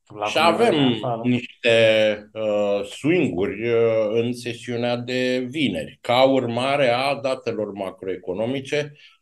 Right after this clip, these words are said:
Speaker 2: uh, pe care le-am primit din Statele Unite. Și începem,
Speaker 1: Mhm.
Speaker 2: uh,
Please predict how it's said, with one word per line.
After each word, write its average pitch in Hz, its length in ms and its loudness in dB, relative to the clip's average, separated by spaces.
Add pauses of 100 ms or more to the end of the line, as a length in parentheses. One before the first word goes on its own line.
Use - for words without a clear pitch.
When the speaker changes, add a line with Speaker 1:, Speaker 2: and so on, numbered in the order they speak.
Speaker 2:
uh, 117 760 2 (380)
pe 147 180 4
care 127 320 2
le-am 101 240 0
primit 113 440 -4
din 123 240 -2
Statele 131 560 0
Unite. 131 480 0
Și - 200 -12
începem, 117 540 -2
Speaker 1:
Mhm. 101 140 -4
Speaker 2:
uh, 95 340 -6